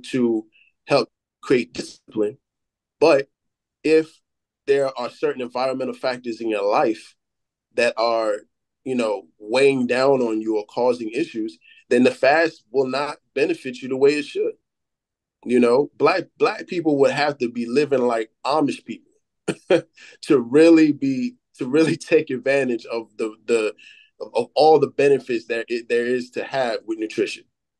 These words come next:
We, we have to be living so good, you know, to the point that we, we can really take advantage of the benefits of these foods.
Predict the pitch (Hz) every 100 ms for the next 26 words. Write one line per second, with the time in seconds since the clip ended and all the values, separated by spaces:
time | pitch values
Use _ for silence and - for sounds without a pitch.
0 | _ 117 127 123 131 127 135 143 143 127
1 | 127 120 127 123 117 110 - 147 143 147
2 | 123 135 143 113 - _ _ _ _ _
3 | _ _ _ _ 123 123 113 - 120 113
4 | 107 120 110 113 110 135 131 113 127 120
5 | 110 104 _ - _ _ _ _ 135 120
6 | 123 127 113 110 104 120 107 110 - 98
7 | 95 - 113 95 -